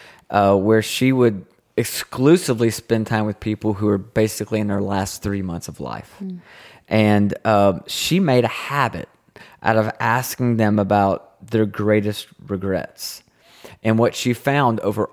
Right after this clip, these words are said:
Speaker 1: all those years of taking care of people, that there were five common regrets
Speaker 2: Hmm.
Speaker 1: that almost every person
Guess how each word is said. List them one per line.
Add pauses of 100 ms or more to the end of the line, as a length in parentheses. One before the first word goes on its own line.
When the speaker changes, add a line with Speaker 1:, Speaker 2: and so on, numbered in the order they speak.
Speaker 1:
all
those
years
of
taking
care
of
people, (340)
that
there
were
five (180)
common
regrets
Speaker 2:
Hmm. (220)
Speaker 1:
that
almost (100)
every
person